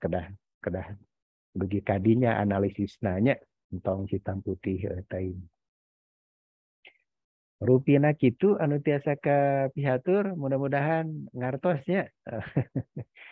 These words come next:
Naon-naon anu didugikeun ku sim kuring, nu penting sumber sejarah standarna. Janten engke baris ditinggal, naha dina ngaguar hiji masalah, hiji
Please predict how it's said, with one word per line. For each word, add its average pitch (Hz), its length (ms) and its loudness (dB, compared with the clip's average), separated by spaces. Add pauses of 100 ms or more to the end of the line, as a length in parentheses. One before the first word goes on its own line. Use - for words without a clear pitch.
(240)
Naon-naon 113 480 -2
anu 113 240 -2
didugikeun 107 640 -2
ku 107 400 0 (640)
sim 104 160 0
kuring, 117 640 -2
nu 135 160 2
penting 156 640 0 (480)
sumber 131 720 0
sejarah 110 560 -4
standarna. 92 720 -6 (800)
Janten 110 420 -2
engke 123 640 2
baris 107 400 2
ditinggal, 113 960 0 (560)
naha 120 480 -2
dina 110 240 2
ngaguar 107 560 2
hiji 107 560 0
masalah, 101 800 -2 (640)
hiji 95 640 -2